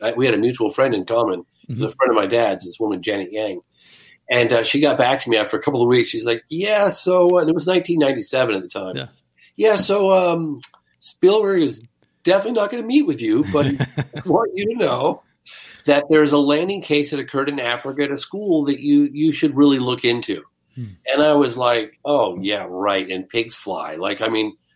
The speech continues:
Speaker 1: I dismissed it so fast that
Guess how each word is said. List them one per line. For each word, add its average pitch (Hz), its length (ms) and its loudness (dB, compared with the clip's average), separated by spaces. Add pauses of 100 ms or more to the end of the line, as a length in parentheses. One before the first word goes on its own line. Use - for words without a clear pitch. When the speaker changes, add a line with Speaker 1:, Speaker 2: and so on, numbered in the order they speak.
(120)
Speaker 1:
I 170 200 4
dismissed 170 640 0
it 151 160 2
so 202 320 0
fast 135 720 -4 (400)
that 123 420 0